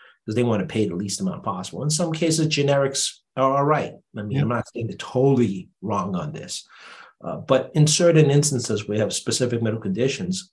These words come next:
Speaker 1: generics are not the option.
Speaker 2: Yeah,
Speaker 1: Or
Speaker 2: it's needs to be case by case, right? Yeah.
Speaker 1: Absolutely. So, uh, you know, we'll see what the governor does. Uh, you know, he, <laughs> let's, uh, be frank with you, he's, he tends to like the insurance companies. I know he's a healthcare guru, but he,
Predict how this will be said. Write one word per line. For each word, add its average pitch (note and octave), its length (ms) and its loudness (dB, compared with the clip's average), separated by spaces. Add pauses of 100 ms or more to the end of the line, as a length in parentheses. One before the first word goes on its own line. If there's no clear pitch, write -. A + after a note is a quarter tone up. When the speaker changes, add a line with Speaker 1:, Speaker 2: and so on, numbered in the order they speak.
(120)
Speaker 1:
generics C3 440 2
are G#2+ 60 -2
not A2+ 220 -2
the F#2 140 -8
option. - 380 -12
Speaker 2:
Yeah, A#3+ 160 2
Speaker 1:
Or C3+ 120 8
Speaker 2:
it's - 120 0
needs C3 200 0
to B2 80 4
be C3 180 0
case C#3+ 160 4
by C3+ 160 -4
case, F3 340 -2
right? C3 220 0 (140)
Yeah. C#3+ 180 0 (640)
Speaker 1:
Absolutely. D3 760 2 (260)
So, D#3+ 440 6
uh, D3+ 520 6
you F#3 100 6
know, G3 80 8
we'll E3+ 100 8
see A3+ 100 4
what A#3 80 6
the A#3 60 2
governor F#3 260 6
does. B2+ 300 4
Uh, A#2 400 0
you C#3+ 120 -2
know, B2 120 0
he, - 380 -10
<laughs> D3 200 0
let's, D3 160 -2
uh, C3+ 420 -2
be C3+ 80 -6
frank C3+ 260 0
with A2+ 100 -2
you, G#2+ 80 0
he's, G#2+ 240 -2
he A#2 200 -4
tends C3 420 2
to C#3 220 4 (320)
like C#3+ 320 0
the D3 120 2
insurance D3 420 2
companies. G#2+ 640 -2
I G#2+ 60 -6
know A#2 160 -2
he's C3 160 2
a A#2+ 60 -4
healthcare A2+ 520 -2
guru, F#2 380 -8
but F#2 200 -6
he, G2 200 -6